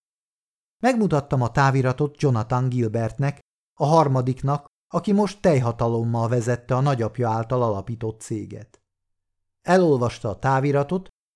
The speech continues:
majd rákérdezett. „Megbízható kereskedő ez a Louis Andrews?“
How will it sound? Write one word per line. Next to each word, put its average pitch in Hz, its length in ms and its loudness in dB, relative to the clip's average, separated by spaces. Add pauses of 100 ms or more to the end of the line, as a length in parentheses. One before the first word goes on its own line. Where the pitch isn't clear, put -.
majd 185 200 0
rákérdezett. 101 1000 -6 (580)
„Megbízható 143 800 0
kereskedő 147 600 2
ez 139 140 2
a 147 60 4
Louis 151 280 2
Andrews?“ 117 600 -4